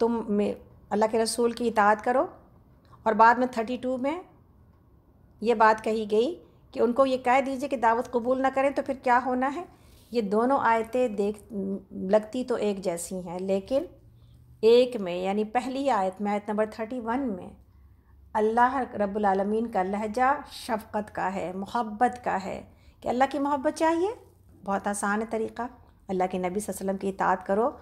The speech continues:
मैं तुमसे मोहब्बत करने लगूँगा और तुम्हारी ख़ताओं से दरगुजर करें। यानी दो, एक मोहब्बत, एक पैरवी को इख्तियार कर लिया जाए तो दो फ़ायदे हासिल होने हैं,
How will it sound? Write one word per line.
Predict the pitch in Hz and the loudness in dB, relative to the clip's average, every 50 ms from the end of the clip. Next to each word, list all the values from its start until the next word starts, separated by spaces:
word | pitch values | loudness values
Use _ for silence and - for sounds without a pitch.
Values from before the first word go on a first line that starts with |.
| - - - _ - 190 | -18 -20 -20 _ -8 -6
मैं | 185 185 190 202 220 220 214 | -4 -2 0 2 0 2 0
तुमसे | 220 208 208 202 196 185 | 0 -2 0 -2 -2 -2
मोहब्बत | 196 196 185 180 165 180 - 196 185 - | -2 -2 -2 -2 -4 -2 -4 -6 -6 -4
करने | - - - - 165 | -8 -8 -6 -6 -6
लगूँगा | - - - - - - - 185 - | -6 -6 -6 -8 -10 -8 -8 -8 -6
और | - 190 | -6 -4
तुम्हारी | - - 208 208 185 190 208 | -2 0 0 2 2 0 0
ख़ताओं | 202 - 185 - 175 175 185 | -2 -4 -4 -4 -2 -2 -2
से | 185 - 185 | -4 -6 -4
दरगुजर | 180 190 175 185 185 175 190 185 190 | -4 -4 -4 -2 -4 -2 -2 -4 -4
करें। | - - - - - - - - - - | -4 -8 -10 -10 -14 -20 -20 -20 -10 -4
यानी | 214 220 226 240 214 | 0 2 2 2 2
दो, | 185 190 208 220 240 254 269 277 294 294 - - - _ _ _ _ _ _ _ _ _ _ | 4 6 6 8 8 8 8 8 6 4 -2 -12 -20 _ _ _ _ _ _ _ _ _ _
एक | 214 226 240 262 254 254 | 2 4 4 4 2 0
मोहब्बत, | 226 233 220 - 240 214 208 208 262 262 262 - - _ _ - | -4 -6 -4 -4 -4 -4 -2 -2 -2 -2 -2 -6 -16 _ _ 2
एक | 226 240 254 254 254 - | 4 6 6 4 4 0
पैरवी | - 220 214 214 226 247 247 | 2 2 2 2 2 -2 -2
को | 254 233 | -2 -4
इख्तियार | 220 226 - 226 220 214 220 214 | -4 -4 -4 -2 0 0 0 0
कर | - 208 202 | -2 -2 -2
लिया | 208 220 240 240 240 | 0 0 0 0 0
जाए | 240 254 240 240 254 277 330 - - - _ - _ _ _ - _ _ _ _ _ - - | 2 2 2 2 2 2 0 -4 -10 -20 _ -20 _ _ _ -20 _ _ _ _ _ -2 2
तो | - 147 165 175 339 349 - - - - _ _ _ _ _ _ _ _ _ _ _ _ _ _ _ _ - - _ _ _ _ _ - - - | 6 8 8 8 6 4 -2 -10 -20 -20 _ _ _ _ _ _ _ _ _ _ _ _ _ _ _ _ -20 -20 _ _ _ _ _ -20 -12 -10
दो | 196 190 220 233 240 | 2 4 6 6 6
फ़ायदे | 240 254 196 185 185 202 214 | 4 2 2 2 2 0 -2
हासिल | 208 202 185 - - 185 190 | -2 -2 -4 -4 -4 -6 -6
होने | 180 170 170 180 190 | -6 -6 -8 -10 -10
हैं, | 185 196 - | -12 -14 -18